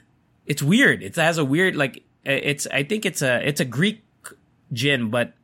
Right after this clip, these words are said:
uh, Ida-san said that he also had a similar drink in Turkey. So maybe it's a type of alcoholic beverage that's popular in that area. Right? Aren't they next to each other? Greece and Turkey? I'm just, I don't, I have no idea. But,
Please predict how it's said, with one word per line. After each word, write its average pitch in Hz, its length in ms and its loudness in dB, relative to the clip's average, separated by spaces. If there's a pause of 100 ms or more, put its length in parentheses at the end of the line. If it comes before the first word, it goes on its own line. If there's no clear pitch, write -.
(280)
uh, 110 200 -2
Ida-san 131 600 0
said 110 240 -2
that 113 100 -2
he 127 120 0
also 151 240 -2
had 135 100 2
a 120 40 -2
similar 147 380 -2
drink 120 220 -4
in 101 160 -4
Turkey. 147 520 -6 (380)
So - 160 -4
maybe 175 480 2
it's 143 260 -4 (120)
a 127 400 0
type 143 340 -4
of 117 220 -6 (580)
alcoholic 127 560 -2
beverage 113 320 -2
that's 110 160 -4
popular 110 460 -2
in 101 140 -8
that 101 280 -2 (400)
area. 107 500 -4 (380)
Right? 233 180 2
Aren't 226 180 2
they 262 100 0
next 247 180 0
to - 80 -6
each 233 80 -2
other? 247 220 0
Greece 170 300 -2
and 170 100 -4
Turkey? 214 480 -2 (560)
I'm 175 180 0
just, 156 180 -2
I 123 140 2
don't, 98 220 0
I 95 100 -2
have 98 140 -4
no 87 100 -12
idea. - 400 -14 (640)
But, 117 280 -2